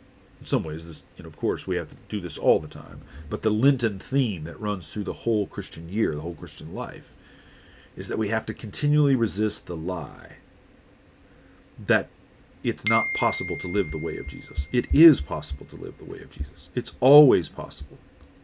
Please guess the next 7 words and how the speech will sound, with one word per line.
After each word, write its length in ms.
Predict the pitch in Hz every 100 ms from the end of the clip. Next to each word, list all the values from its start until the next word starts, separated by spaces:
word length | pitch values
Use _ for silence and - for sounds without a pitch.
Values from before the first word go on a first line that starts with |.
| - - -
to 100 | 107
live 220 | 98 85
the 80 | 82
way 160 | 78 -
of 120 | -
Jesus. 460 | - - - - - - - - - - - - - - - - - _ - - _ - -
The, 340 | 110 92 87